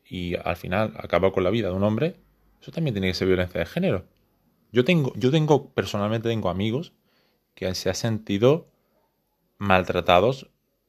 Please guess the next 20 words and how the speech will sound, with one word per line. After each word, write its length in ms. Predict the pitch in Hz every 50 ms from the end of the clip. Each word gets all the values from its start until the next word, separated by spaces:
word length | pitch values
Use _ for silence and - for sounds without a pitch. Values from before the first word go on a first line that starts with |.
| _ _
psicológica 600 | - - - 95 87 - 92 90 92 101 - 131
y 40 | 135
físicamente 640 | 135 - 104 107 120 117 101 104 123 135 135 113 90
de, 160 | 90 85 -
de 360 | 87 87 80 80 80 78 78
amigos 380 | 76 80 82 85 90 98 98 -
míos 200 | 101 98 110 120
de 80 | 135
decir, 440 | 123 98 - - - 98 95 95 _ _ _ _ _ _ _ -
"Me 220 | 85 85 82 82
tengo 260 | 80 87 87 90 92
que 80 | 90 95
ir 80 | 92 92
de 120 | 98 95
casa 280 | 92 92 90 - 117 113
porque 360 | 127 120 104 - - 90 87
mi 160 | 90 110 139
mujer 560 | 160 165 143 - - - 107 120 135 - _ _ _ _ _ _ _ _ -
me 300 | - 92 90 90 85 82
pega 500 | - 98 110 120 113 110 120 156 190